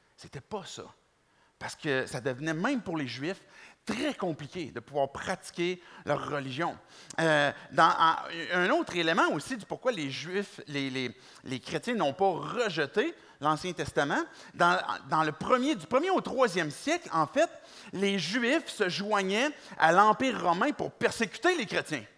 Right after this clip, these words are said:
Les chrétiens étaient persécutés par l'Empire romain, mais même par des Juifs.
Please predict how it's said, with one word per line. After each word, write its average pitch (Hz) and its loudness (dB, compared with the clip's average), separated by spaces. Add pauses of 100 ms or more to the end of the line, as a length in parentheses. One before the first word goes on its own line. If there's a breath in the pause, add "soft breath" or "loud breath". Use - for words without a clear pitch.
(680 loud breath)
Les 226 -2
chrétiens 285 0
étaient 233 2
persécutés 262 -2
par 175 4 (220 loud breath)
l'Empire 196 2
romain, 220 4
mais 185 -2
même 311 2
par 208 6
des 220 -2
Juifs. 240 0